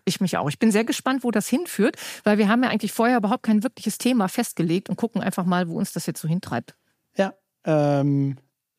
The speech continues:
Speaker 2: ich glaube, ich weiß auf jeden Fall mehr über dich als du über mich, weil ich unter anderem, ähm, deinen Vortrag an diesem richtig, ähm, coolen Wochenende, äh, mir anschauen konnte und, ähm, ja, mich natürlich in der Vorbereitung auch ein bisschen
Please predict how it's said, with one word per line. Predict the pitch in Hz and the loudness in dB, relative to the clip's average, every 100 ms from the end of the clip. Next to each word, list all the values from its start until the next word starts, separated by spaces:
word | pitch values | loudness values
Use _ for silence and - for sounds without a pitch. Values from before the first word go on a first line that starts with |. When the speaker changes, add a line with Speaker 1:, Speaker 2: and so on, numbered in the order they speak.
| - | -2
Speaker 2:
ich | 170 156 - | -2 -2 0
glaube, | 170 208 269 294 294 | 4 6 4 4 2
ich | - 190 - 165 | 2 -2 -2 0
weiß | 165 180 175 | 2 4 2
auf | 180 | 2
jeden | 185 214 | 2 4
Fall | 185 | 4
mehr | 170 190 220 | 4 4 4
über | 185 | 4
dich | 180 247 196 | 4 4 4
als | 160 - - | 0 0 -10
du | 139 160 247 | -6 2 4
über | 240 190 | 6 6
mich, | 226 - 180 | 6 4 4
weil | 180 185 | 4 4
ich | 214 - - | 0 -2 2
unter | 262 370 277 | 2 4 2
anderem, | 220 262 247 233 233 233 220 | 4 4 6 6 4 2 2
ähm, | 196 196 202 196 | 2 4 2 0
deinen | 180 175 175 | 2 2 2
Vortrag | 165 - 247 302 - 214 202 | 0 2 2 2 0 2 2
an | 185 175 | 0 0
diesem | 156 165 | 2 0
richtig, | 202 - 196 175 - | 0 -2 -4 -4 -4
ähm, | 175 170 170 151 | -2 0 -2 0
coolen | 214 202 | 0 2
Wochenende, | 170 190 185 180 170 170 170 - - - - | 2 0 0 2 4 6 4 -2 -20 -20 -6
äh, | 165 160 | 0 2
mir | 165 | 2
anschauen | 165 180 - 175 180 | 0 -2 2 0 2
konnte | 180 180 175 170 165 | 2 2 2 2 2
und, | 160 160 160 151 | 2 2 2 0
ähm, | 156 151 143 139 131 131 | 0 2 2 0 0 0
ja, | 180 | 2
mich | 139 139 | 2 2
natürlich | 151 165 | 0 2
in | 156 | 2
der | 151 | 0
Vorbereitung | - 175 165 160 | 0 2 2 0
auch | 156 | -2
ein | 160 | -2
bisschen | 156 - 160 156 | -2 0 0 0